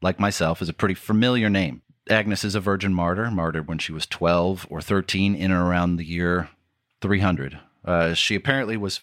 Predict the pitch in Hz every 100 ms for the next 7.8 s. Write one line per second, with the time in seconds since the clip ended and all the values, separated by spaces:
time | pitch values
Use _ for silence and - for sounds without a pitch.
0 | 95 98 127 131 - 73 76 78 - 82
1 | 76 76 - 76 73 78 92 101 92 -
2 | 64 62 73 - - - 76 - - 87
3 | 82 - 80 76 76 82 73 82 82 85
4 | - - _ 73 73 76 90 92 87 82
5 | 87 - 95 87 82 80 76 76 - 107
6 | 107 - 98 92 78 71 - - 107 123
7 | 131 117 95 - - 80 80